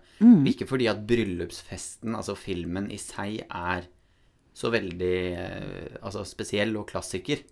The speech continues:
Speaker 1: Mm.
Speaker 2: sånn som veldig mange av de andre er.
Speaker 1: Mm.
Speaker 2: Det er jo bare fordi at det er en Wam og Vennerød-film, og det er en del av den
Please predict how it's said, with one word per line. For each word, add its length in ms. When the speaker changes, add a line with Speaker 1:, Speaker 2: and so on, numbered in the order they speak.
Speaker 1:
Mm. 160
Speaker 2:
sånn 120
som 140
veldig 160
mange 200
av 60
de 60
andre 200
er. 140
Speaker 1:
Mm. 240
Speaker 2:
Det 80
er 80
jo 60
bare 120
fordi 240
at 120
det 80
er 180
en 100
Wam 200
og 60
Vennerød-film, 460
og 60
det 100
er 100
en 140
del 360
av 400
den 160